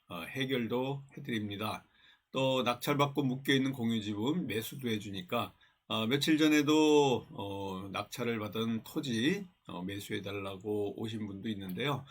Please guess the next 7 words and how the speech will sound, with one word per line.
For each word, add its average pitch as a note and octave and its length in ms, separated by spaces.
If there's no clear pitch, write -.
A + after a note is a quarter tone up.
지금 A2 300
분석 C3+ 380
중에 A#2 200
있고, G2 600
어, E2+ 460
물건이 G#2+ 720
괜찮으면 G#2+ 840